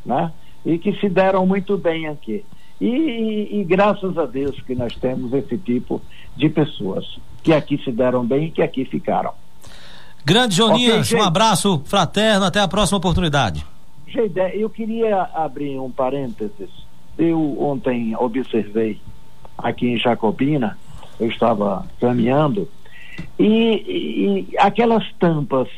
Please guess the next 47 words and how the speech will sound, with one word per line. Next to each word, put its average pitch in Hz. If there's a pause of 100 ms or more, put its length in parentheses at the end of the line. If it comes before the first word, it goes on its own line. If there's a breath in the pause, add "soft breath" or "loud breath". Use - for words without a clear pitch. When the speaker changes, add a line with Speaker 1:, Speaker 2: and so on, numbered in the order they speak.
Speaker 1:
que 143
existem 127
no 127
asfalto, 113
aqueles 117
bueiros, 127 (800 loud breath)
eles 208
estão 214
com 208
uma 202
diferença 160
muito 185
grande 147
de 135 (140)
cima 185
pra 185
baixo, 147
Geira. 98 (720 soft breath)
E 214
eu 240
estive 220
observando 185
uma 190
ali 139
que 135
tem 139
em 123
frente 160
ao 165
Baixinho, 156 (460)
ali 370
na 220
Praça 165
da 123
Bíblia, 180
né? 175
Speaker 2:
Toda 180
Speaker 1:
O 160
Speaker 2:
vez 190
quem 226
Speaker 1:
Baixinho -
Speaker 2:
faz 185
a -
Speaker 1:
foi. 143
Speaker 2:
conversão 180
ali 165
da, 151